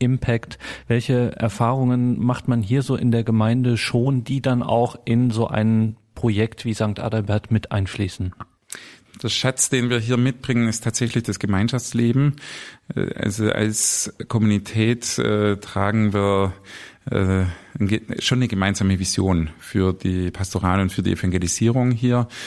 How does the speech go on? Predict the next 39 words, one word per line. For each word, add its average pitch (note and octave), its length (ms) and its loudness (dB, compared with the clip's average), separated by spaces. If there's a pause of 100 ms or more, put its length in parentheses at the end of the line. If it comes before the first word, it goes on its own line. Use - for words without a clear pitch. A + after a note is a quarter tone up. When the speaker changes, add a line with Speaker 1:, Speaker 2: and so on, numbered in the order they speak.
(380)
Speaker 2:
weil G#2+ 300 0
wir B2 120 0
gemeinsam A2+ 600 0
uns A2 200 -2
entschieden G2+ 440 0
haben, F#2 160 2
dass F#2 160 0
das F#2+ 100 -4
Gebet G#2 300 -2
im F2+ 140 0
Zentrum F#2+ 360 0
steht, E2+ 280 -4
zum F2 120 -4
Beispiel. E2 460 0 (460)
Wie, - 280 -6
wie - 80 -8
soll G#2 140 -2
man G2+ 80 2
sagen, A#2+ 220 0
das F#2+ 140 -4
ist G#2 140 -2
auch A2 400 0
eine G#2 460 2
gewisse G#2 360 0
Verborgenheit, C#3 920 0
aber G#2 160 0
gut, C3 240 -2
ich A2+ 100 -6
meine, G2+ 120 2
es F#2+ 100 -4
wird G#2+ 120 -4
täglich, A#2 680 -4
äh, - 180 0
es G2 140 -4
gibt - 300 -8 (360)
werktags G#2+ 480 -2
täglich G#2 400 -2
eucharistische F#2+ 640 -2
Anbetung A#2 600 0